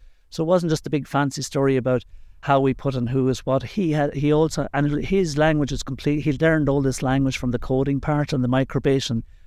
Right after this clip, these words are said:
the, the whole Dreamspace part. And, um, you know, it was just, he, he was talking numeracy, he was talking, um, engineering, he was talking science, and he, it rolled off his tongue. So he just had one, and I was standing there saying, "Oh, that boy there,"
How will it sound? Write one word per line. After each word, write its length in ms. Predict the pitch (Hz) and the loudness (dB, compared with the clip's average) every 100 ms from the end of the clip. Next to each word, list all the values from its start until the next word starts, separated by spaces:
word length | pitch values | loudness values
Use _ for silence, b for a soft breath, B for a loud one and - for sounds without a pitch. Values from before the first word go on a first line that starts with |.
| - | -12
the, 120 | - 123 | -4 -4
the 200 | - 120 | -2 0
whole 260 | 143 139 | 4 2
Dreamspace 640 | 117 127 131 - 131 123 | 2 2 0 0 -2 -2
part. 240 | - 131 - B B - | -2 -4 -4 B B -2
And, 300 | 151 151 156 | 2 2 4
um, 220 | 156 - | 2 2
you 120 | 180 | 2
know, 180 | 170 160 | 2 2
it 100 | 151 | 0
was 120 | 170 | -2
just, 260 | 185 170 - | 0 -2 -2
he, 280 | 156 175 147 | -4 -2 0
he 80 | |
was 120 | 170 - | 0 0
talking 300 | 170 135 127 | 0 2 2
numeracy, 500 | 139 160 160 - 135 | 2 2 0 -2 0
he 140 | 135 | 0
was 120 | 123 | -2
talking, 480 | - 135 127 123 123 | -2 -2 0 -2 -2
um, 280 | 143 127 123 - b - | -2 -2 -4 -8 b -4
engineering, 640 | 151 131 139 151 156 156 | -2 0 2 2 2 2
he 120 | 143 | 0
was 120 | 123 - | -2 -2
talking 300 | 143 131 127 | -4 -2 -4
science, 520 | - 151 147 139 - b b b | -2 0 0 -4 -8 b b b
and 240 | 165 170 160 | 0 0 0
he, 180 | 160 | -2
it 200 | 175 151 | -2 -2
rolled 480 | 151 156 160 160 147 | 0 2 4 4 2
off 220 | 143 143 | 0 0
his 140 | 131 - | -6 -6
tongue. 260 | - 131 | 0 2
So 120 | 120 131 | 2 0
he 200 | 170 180 | 0 0
just 260 | 160 - | 0 -2
had 140 | 139 123 | -4 -2
one, 180 | 139 147 | 0 0
and 100 | 165 | 0
I 100 | 202 | 0
was 120 | 175 | 0
standing 200 | - 139 | 0 0
there 140 | 143 123 | 2 0
saying, 220 | 120 113 - - - - - | -2 -6 -8 -20 -20 -20 -6
"Oh, 140 | 123 104 | -4 -2
that 160 | 131 - | -2 0
boy 160 | 120 | 0
there," 220 | 110 113 | 0 -2